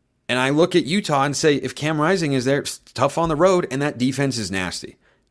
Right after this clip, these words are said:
It, it, it absolutely is. Now, do they scare me as much if it's Bryson Barnes? No, not nearly as much. It's still Utah, though.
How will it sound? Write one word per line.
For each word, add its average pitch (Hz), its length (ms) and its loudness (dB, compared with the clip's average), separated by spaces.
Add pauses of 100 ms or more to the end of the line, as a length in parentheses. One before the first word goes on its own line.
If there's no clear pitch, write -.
It, 120 160 2
it, 110 160 -6
it 107 220 -6
absolutely 120 560 2
is. 80 120 -6
Now, 110 120 0
do 113 120 2
they 127 200 2
scare 139 320 0
me 139 120 0
as 113 120 -4
much 123 240 -2
if 107 160 -6 (480)
it's 120 140 -2
Bryson 123 420 0
Barnes? 143 460 2
No, 110 320 0 (380)
not 127 260 2
nearly 123 320 4
as 92 100 -4
much. 92 220 -4
It's - 120 -6
still 214 220 2
Utah, 156 380 0
though. 120 240 0